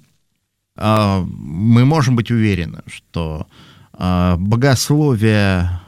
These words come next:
э, боговоплощение, богословие Троицы, оно укоренено в библейском откровении. А после реформации, когда возникло множество церковных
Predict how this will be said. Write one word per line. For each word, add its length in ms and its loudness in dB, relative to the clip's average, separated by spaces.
э, 460 -6
боговоплощение, 960 0
богословие 580 -2
Троицы, 640 0
оно 520 0
укоренено 520 2
в 80 -2
библейском 520 0
откровении. 680 -2
А 120 -2
после 500 2
реформации, 1000 0
когда 380 0
возникло 720 2
множество 680 0
церковных 600 -4